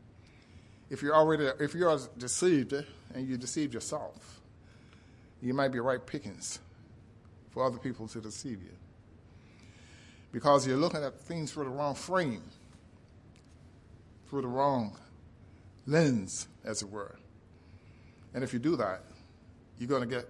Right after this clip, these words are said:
you're gonna see the wrong thing, or fail to see the thing you should see, and be imperiled that way. And so then, it's, so this is what happens here. But then it says in the next, the last part of that, it says,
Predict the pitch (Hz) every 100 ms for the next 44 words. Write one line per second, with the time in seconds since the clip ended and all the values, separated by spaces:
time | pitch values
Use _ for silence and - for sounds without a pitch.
0 | - 131 135 113 143 113 117 107 151 92
1 | - - - - - 156 143 113 147 -
2 | 156 151 120 - 131 113 139 120 104 214
3 | - 98 151 - - - - - - -
4 | - - - - 110 120 117 113 143 120
5 | 95 78 80 - - - - - - -
6 | - - - - - - - - - -
7 | - - - - 135 120 170 151 185 156
8 | 135 151 135 - 151 - 156 185 - 160
9 | 156 165 143 123 107 87 - - 170 190
10 | 214 - 190 170 165 160 180 - - -
11 | - - - 156 165 160 - 180 170 120
12 | 117 - 147 135 123 -